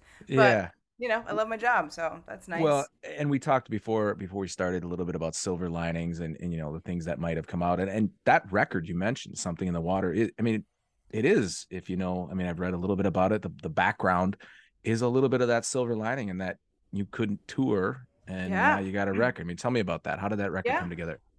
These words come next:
Speaker 1: No, absolutely. We, we were all home, and that's not usually the case. Usually it takes so much planning to get everybody together, and then something comes up, and that was the beautiful part about it, was that w-, nothing was <laughs> coming up and nothing was going to come up. So,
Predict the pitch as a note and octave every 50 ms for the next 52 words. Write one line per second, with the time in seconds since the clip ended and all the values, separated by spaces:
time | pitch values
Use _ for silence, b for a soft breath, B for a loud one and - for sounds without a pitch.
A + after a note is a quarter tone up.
0 | - A3 B3 B3 G#3+ A3 A#3 A#3 A#3 B3 A#3+ B3+ C#4 G#3+ F#3+ F3+ F#3+ G3 G3+ F#3+
1 | - G3 G#3+ A3 G#3 G#3 G#3 A3 B3 A3+ F3+ F#3 G3+ B3 D#4 D4 - - - -
2 | - - F#3 F#3 F#3 F#3 F#3+ F#3 F#3 - G#3 G3+ F3+ F3+ F#3+ F3+ F#3 F#3 F3 E3
3 | E3+ - F#3+ G3+ G3 F3+ - F3+ F3 F#3 F3+ E3+ E3+ - - F3+ F3 E3+ - -
4 | - - - - G3+ G3 G#3 A3 A3+ A3+ A3 G#3 F#3 F#3 F#3 - - F#3 F#3+ F#3
5 | F#3 F3+ F3 - - E3+ F3 F3 F3 F3 E3+ E3+ E3+ E3+ E3 E3+ E3+ - - -
6 | C#4 C4+ B3 B3 A#3 A3+ G#3+ G3+ F3 E3+ - - D#3 - E3+ E3+ - A3+ A3 A3
7 | G#3+ F#3 A3+ A3+ A3+ - - F3+ E3+ E3 B B B B B B B B B B
8 | B - F#3+ F3 F3+ F3+ F3+ - - - - - E3+ F#3 F3 E3+ F3 F3+ F3 E3+
9 | F3+ E3+ - F3 F3 E3+ E3 D#3 E3 D#3+ E3 F#3 G3+ F3+ E3 E3 E3+ E3 - -
10 | E3+ E3+ E3+ - - _ - - - _ - F3 F3 - - F3+ F#3 G3 G#3 G#3
11 | - A3 G#3 F3+ F3+ - - - A#3+ B3 G3+ F#3 F3 F3+ G3+ G3+ F3+ - - E3
12 | E3+ F3 - F3+ E3+ D#3+ D#3+ D3 D3 E3 D#3+ E3+ F3+ G3 G3 F3 E3+ - D3+ D3+
13 | D3 - - - - - E3 D#3+ D#3+ D#3 D#3 D#3